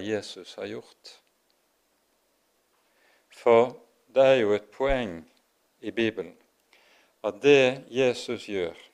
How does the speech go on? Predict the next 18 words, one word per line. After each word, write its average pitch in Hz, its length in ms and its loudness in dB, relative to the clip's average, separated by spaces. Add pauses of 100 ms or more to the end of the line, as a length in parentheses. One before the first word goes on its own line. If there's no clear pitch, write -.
(880)
med 101 120 -6
sin 98 320 -6
lidelse, 127 640 -2 (520)
sin 107 320 -8
død 117 460 0 (260)
og 113 100 -12
sin 104 220 -6
oppstandelse, 101 800 -8 (1300)
det 131 440 4
er 120 340 4
fullkomment 143 1040 0
nok - 460 -2 (100)
i 117 140 -6 (120)
Guds 135 640 -4
øyne 113 460 0 (920)
til 123 320 0
å 101 80 -8
frelse 101 760 -2